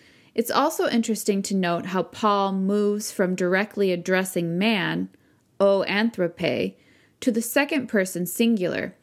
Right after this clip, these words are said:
you the individual who judge. We also have to point out that for "in whatever you judge another, you condemn yourself." This quote-unquote other is specifically unlike you.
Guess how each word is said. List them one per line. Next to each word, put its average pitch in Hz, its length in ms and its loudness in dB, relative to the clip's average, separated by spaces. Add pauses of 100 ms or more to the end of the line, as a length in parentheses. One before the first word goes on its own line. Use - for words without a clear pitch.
(480)
you 220 320 2
the 226 200 2
individual 190 760 0
who 175 180 -4
judge. - 640 -2 (580)
We 226 160 2
also 320 300 0
have 233 180 2
to 208 100 0
point 190 300 -2
out - 240 -4
that 190 220 -2
for 185 400 -2
"in 208 240 -2
whatever 233 440 2
you 220 220 0
judge 185 340 0
another, 180 440 0
you 170 200 -2
condemn 170 440 -2
yourself." 165 580 -4 (720)
This 233 360 2
quote-unquote 233 760 0
other 208 540 0
is 226 160 0
specifically 214 1040 0
unlike 185 560 0
you. 208 380 0